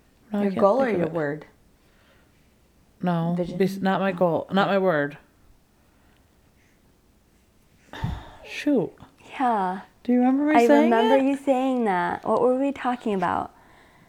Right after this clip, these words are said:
Speaker 1: I don't know. Darn it.
Speaker 2: You don't know words at all, what it had to do with?
Speaker 1: I don't.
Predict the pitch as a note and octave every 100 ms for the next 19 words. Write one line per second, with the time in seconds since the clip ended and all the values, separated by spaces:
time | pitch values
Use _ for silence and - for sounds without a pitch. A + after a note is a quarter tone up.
0 | _ _ _ _ - _ _ _ _ -
1 | - - - - C#4+ A#3 G3+ F3 E3+ -
2 | - A#3 C4 - - _ _ _ - -
3 | _ _ _ _ _ _ _ _ _ _
4 | _ _ _ _ _ _ _ _ _ _
5 | _ _ _ _ _ _ _ _ _ _
6 | _ _ _ _ _ _ _ _ _ -
7 | F3 F3+ E3+ E3 E3 E3 - - - -
8 | E3+ E3+ F#3 F3 - - F#3+ E3 F3 E3+
9 | A3+ - F3+ E3+ D#3+ C#3+ D#3